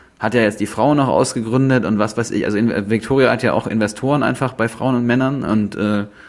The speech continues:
Speaker 1: ja, das ist, ähm, das ist auf jeden Fall ein bisschen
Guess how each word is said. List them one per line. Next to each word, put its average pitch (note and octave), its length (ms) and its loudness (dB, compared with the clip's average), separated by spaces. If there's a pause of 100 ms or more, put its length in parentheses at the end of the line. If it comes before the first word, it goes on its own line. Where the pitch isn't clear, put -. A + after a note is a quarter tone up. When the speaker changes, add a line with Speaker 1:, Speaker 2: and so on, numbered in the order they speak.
(600)
Speaker 1:
ja, G2+ 200 0
das G#2+ 200 -4
ist, A#2+ 240 -6
ähm, A2 560 -2 (480)
das A#2 200 -4
ist - 60 -6
auf A2+ 160 -2
jeden A#2+ 140 0
Fall A#2+ 280 0
ein A2+ 140 0
bisschen A2+ 640 -2